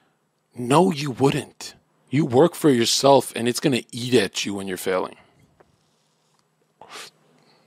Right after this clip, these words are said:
Do you own any business? Yeah, I actually amplified my wealth th-,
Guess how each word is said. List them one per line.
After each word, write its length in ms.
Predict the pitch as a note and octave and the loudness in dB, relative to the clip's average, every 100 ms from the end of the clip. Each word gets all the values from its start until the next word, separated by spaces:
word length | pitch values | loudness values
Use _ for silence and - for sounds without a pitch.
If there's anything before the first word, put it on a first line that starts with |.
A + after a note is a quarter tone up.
| _ _ _ _ _ _ _ _ _ _ _ _ _ - - - - - - - - | _ _ _ _ _ _ _ _ _ _ _ _ _ -20 -18 -12 -12 -12 -14 -16 -8
Do 120 | - | 0
you 60 | B2 | 4
own 160 | B2+ B2+ | 6 4
any 160 | A#2+ | 2
business? 480 | G#2+ A#2 B2+ B2+ - | 2 0 0 -4 -4
Yeah, 240 | C3 C3+ | 4 6
I 140 | A#2+ C#3 | 8 6
actually 340 | E3+ - E3+ | 4 2 2
amplified 540 | D3 D3 C#3+ C#3 C3+ A#2+ | 2 2 0 4 4 4
my 140 | B2 | 2
wealth 440 | G2+ G#2 C3+ - _ _ _ _ _ | 2 4 4 2 _ _ _ _ _
th-, 280 | - - - | -20 -18 -20